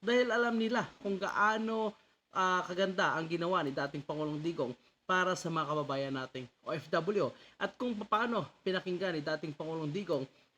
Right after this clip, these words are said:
ang bawat Pilipinong mahihirap, ah. Sa ngayon, tingnan niyo po, ah, mga kababayan po natin, ang pagtaas ng mga pangunahing bilihin, ang mga reklamo ng bawat Pilipino,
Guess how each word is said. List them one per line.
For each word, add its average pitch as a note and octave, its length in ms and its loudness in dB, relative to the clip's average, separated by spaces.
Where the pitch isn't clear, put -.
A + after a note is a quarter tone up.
ang G3 160 2
bawat F#3 560 2
Pilipinong D#3 640 -4
mahihirap, F3+ 960 -6
ah. G#3 160 -2
Sa E3 160 0
ngayon, G3 240 0
tingnan D3 280 0
niyo F3+ 120 -2
po, D#3+ 240 -2
ah, G3 80 0
mga E3 280 0
kababayan F3 400 0
po F#3 120 -4
natin, G3 400 -4
ang E3+ 160 -2
pagtaas G3 720 -2
ng G3+ 80 0
mga F3 240 0
pangunahing D#3+ 640 -4
bilihin, E3+ 540 -2
ang F#3 160 -4
mga G3+ 280 -2
reklamo G#3+ 520 0
ng G3 120 -2
bawat F#3 440 0
Pilipino, E3+ 720 -2